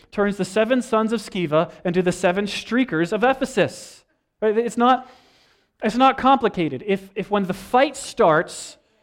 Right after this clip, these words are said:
you're wearing pants, and when the fight is over, you are not wearing pants, you've lost. And so w-, what, what are we supposed to learn from this?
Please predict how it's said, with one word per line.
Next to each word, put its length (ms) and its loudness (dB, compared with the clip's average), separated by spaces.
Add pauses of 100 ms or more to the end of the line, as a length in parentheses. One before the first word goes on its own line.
you're 180 4
wearing 340 6
pants, 640 -6 (480)
and 120 2
when 160 6
the 80 2
fight 260 4
is 160 4 (100)
over, 400 4
you 180 6
are 100 6
not 300 4
wearing 240 4
pants, 600 -2 (520)
you've 280 -6
lost. 600 -4 (1500)
And 100 -4
so 200 -2 (180)
w-, 200 -4
what, 360 4
what 120 2
are 40 0
we 120 2
supposed 520 -2
to 100 -6
learn 440 0
from 200 -2
this? 380 -12